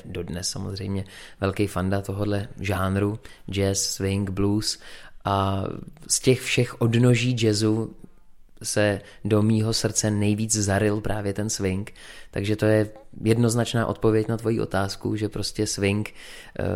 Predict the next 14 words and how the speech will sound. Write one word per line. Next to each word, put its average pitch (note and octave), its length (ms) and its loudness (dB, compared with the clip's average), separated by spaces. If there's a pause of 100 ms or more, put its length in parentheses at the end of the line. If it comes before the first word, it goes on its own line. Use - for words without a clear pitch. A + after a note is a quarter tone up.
(340)
ten G2+ 420 2
je F#2+ 340 0 (180)
díky - 400 -4
rodičům. F#2+ 680 0 (180)
A G2+ 60 -4
pak - 380 0 (160)
to, D3+ 100 8
že D3 120 2
jsem C#3+ 200 2
se C3 300 4 (220)
rozhodl B2 600 6
stát G#2 340 0
se B2+ 100 0
zpěvákem, G#2 760 2